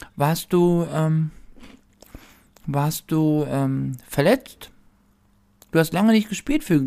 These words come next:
Grünwettersbach. Du hast jetzt am Wochenende mal wieder, ähm, im Einzel gespielt. Das sah noch nicht ganz so rund aus. Wie ist da der Stand der Dinge? Lennart passt nicht mehr auf. Du kannst uns die Kette jetzt zeigen.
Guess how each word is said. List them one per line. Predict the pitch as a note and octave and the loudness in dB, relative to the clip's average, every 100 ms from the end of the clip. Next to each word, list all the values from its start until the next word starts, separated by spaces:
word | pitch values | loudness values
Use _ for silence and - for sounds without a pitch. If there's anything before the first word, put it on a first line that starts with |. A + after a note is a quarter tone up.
| B2 - | -4 -2
Grünwettersbach. | C#3 B2+ B2+ D3+ G#3 F#3+ | 0 0 -2 -6 -6 -4
Du | |
hast | F3 | -4
jetzt | F3+ E3+ | -4 -4
am | E3 | -2
Wochenende | G3 B3 F3 D3+ | 0 2 2 0
mal | C#3 C3 | 0 0
wieder, | C3 C3 - - - - - - - - | 0 -2 -8 -20 -20 -20 -20 -20 -10 -2
ähm, | C#3+ C#3 C3+ - - - - | 0 0 -2 -8 -18 -20 -12
im | C3 C#3+ | -4 -2
Einzel | C3 D#3+ F#3 | 0 0 0
gespielt. | F#3+ F#3 G3 G#3+ A3+ - - - | -2 -2 -2 -2 -4 -14 -14 -4
Das | |
sah | D#3 E3 | 0 2
noch | F3 | 2
nicht | F3 | 2
ganz | F3 G#3 | 0 2
so | G3 | 2
rund | C#3 C3+ | 2 2
aus. | A#2 A#2+ B2 - - | 0 -2 -4 -10 -8
Wie | |
ist | F3 | -4
da | F#3 | -2
der | F#3 | -2
Stand | F3 F#3+ F3+ | 0 -2 0
der | |
Dinge? | F3+ A3+ C3 - _ _ - - - - - - | 2 4 2 -2 _ _ -20 -20 -20 -20 -18 -10
Lennart | - E3 F#3+ F3+ | 0 2 4 2
passt | F3+ F#3 | 0 2
nicht | E3+ | 2
mehr | E3+ D3 | 2 2
auf. | D#3+ C#3+ | 0 0
Du | C3+ | -4
kannst | D3+ D#3 | -2 -2
uns | D3 | -6
die | - - | -8 -12
Kette | F#3 D#3+ | -10 -8
jetzt | B2 A#2+ - | -8 -8 -8
zeigen. | A#2+ A#2+ | -6 -4